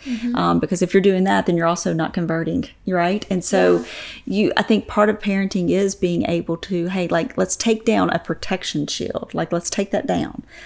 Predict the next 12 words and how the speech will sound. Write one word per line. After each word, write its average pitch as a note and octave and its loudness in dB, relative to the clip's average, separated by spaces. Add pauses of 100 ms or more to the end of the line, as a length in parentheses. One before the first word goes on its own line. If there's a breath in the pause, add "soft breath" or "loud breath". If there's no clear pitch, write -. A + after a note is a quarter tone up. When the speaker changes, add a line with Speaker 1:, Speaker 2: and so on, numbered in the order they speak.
(140)
Speaker 2:
Let's - -2
learn G#3+ 2
how G3 -2
to G#3 2
walk F3+ 0
day E3+ 0
to E3 -2
day E3+ -2
as F3+ 0
a D#3+ -2
believer E3 -2 (440 loud breath)
and F3+ 2